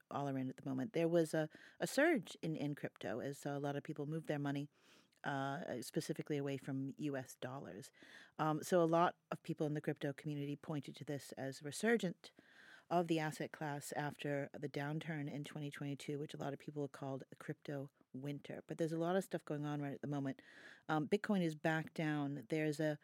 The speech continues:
um, the U S Securities and Exchange Commission is, uh, suing, let me get this right so, uh, we can read this here, is, uh, uh, X R P. Um, it be-, it accuses it of being an unregistered security in a court case that is expected to be completed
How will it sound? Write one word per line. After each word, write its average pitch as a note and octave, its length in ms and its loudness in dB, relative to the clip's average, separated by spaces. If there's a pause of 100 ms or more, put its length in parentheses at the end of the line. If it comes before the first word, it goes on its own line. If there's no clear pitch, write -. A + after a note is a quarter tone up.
(580)
um, D3+ 460 2
the E3+ 120 4
U G3+ 140 6
S G3 80 4
Securities E3 420 -2
and D3 80 -4
Exchange D3 400 -4
Commission C#3+ 600 -4
is, C#3+ 540 -4
uh, - 200 -4
suing, C#3+ 580 -2 (640)
let C3 80 0
me C#3 80 0
get - 200 -4
this C#3 200 -2
right E3 260 0 (100)
so, C#3+ 260 -2
uh, C#3 220 -4 (180)
we C#3+ 80 -6
can C3+ 240 -6
read C#3 180 -4
this C#3+ 200 -6
here, F3+ 320 -4 (120)
is, D3+ 380 -2
uh, D3 320 -2 (160)
uh, D3+ 100 2 (140)
X - 240 -4
R D#3+ 140 2
P. F#3 320 -4 (640)
Um, D3+ 320 0 (280)
it D3+ 200 0 (120)
be-, D3+ 220 0
it D3+ 160 2
accuses F3+ 460 0
it E3+ 100 4
of D#3 120 0
being D3+ 200 0
an D3 160 -2
unregistered F3+ 1120 -2
security C#3+ 600 -4
in C#3+ 80 -4
a C#3 60 -6
court - 260 -6
case C#3 280 -6
that C#3 140 -10
is B2+ 80 -14
expected - 480 -4
to - 80 -18
be C#3+ 100 -4
completed C#3 600 -8